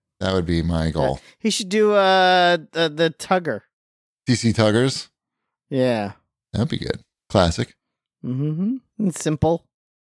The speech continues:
Speaker 1: Anyway, go to L I retro dot com, get your tickets, come to the CAGcast, and, you know, have a good time. Buy some stuff.
Speaker 2: There was some,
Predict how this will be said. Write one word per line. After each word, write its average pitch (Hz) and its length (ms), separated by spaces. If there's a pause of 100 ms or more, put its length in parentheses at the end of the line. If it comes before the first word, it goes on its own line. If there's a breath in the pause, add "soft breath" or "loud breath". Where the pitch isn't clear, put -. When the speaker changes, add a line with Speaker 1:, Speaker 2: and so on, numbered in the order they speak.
(340)
Speaker 1:
Anyway, 143 280
go 131 120
to 127 80
L 127 180
I 127 80
retro 113 280
dot 98 200
com, 92 380 (160)
get 101 120
your 110 100
tickets, - 520 (840)
come 104 160
to 113 100
the 107 80
CAGcast, 101 880 (180)
and, 123 520 (1080)
you 113 80
know, 104 180 (340)
have 120 100
a 123 40
good 139 120
time. 143 320 (180)
Buy 95 140
some 107 180
stuff. 131 320
Speaker 2:
There 208 80
was 226 180
some, 262 580